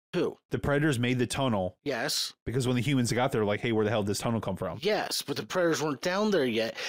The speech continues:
Speaker 1: How did the Predators know that humans would show up? Because they need the humans in order to gestate the alien.
Speaker 2: Maybe they were just gonna go shut down the reactor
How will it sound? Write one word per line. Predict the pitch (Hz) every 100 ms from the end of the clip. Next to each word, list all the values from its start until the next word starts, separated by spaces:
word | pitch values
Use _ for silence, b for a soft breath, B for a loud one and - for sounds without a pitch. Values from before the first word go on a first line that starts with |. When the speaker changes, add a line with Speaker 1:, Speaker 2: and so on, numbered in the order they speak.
| B
Speaker 1:
How | - 214
did | 226
the | 190
Predators | - 196 190 175 160
know | 165 170 180
that | 175
humans | 143 180 165 143
would | 135
show | - 151 131 156
up? | 214 - _ B B
Because | 175 170 175
they | 165 156
need | 139 143 190 285 285 180
the | 170
humans | - 147 127 120 123 135
in | 165
order | 160 160
to | 151 151
gestate | 147 160 - 165 156 143 131 - - _ _ _
the | 143 147 131 123 -
alien. | 202
Speaker 2:
Maybe | 196 175
they | 180
were | 143
just | 135 -
gonna | 139
go | 123
shut | 120 - 120 -
down | 107 117 117 98 98 101 -
the | 120
reactor | 104 101 104 - 110 95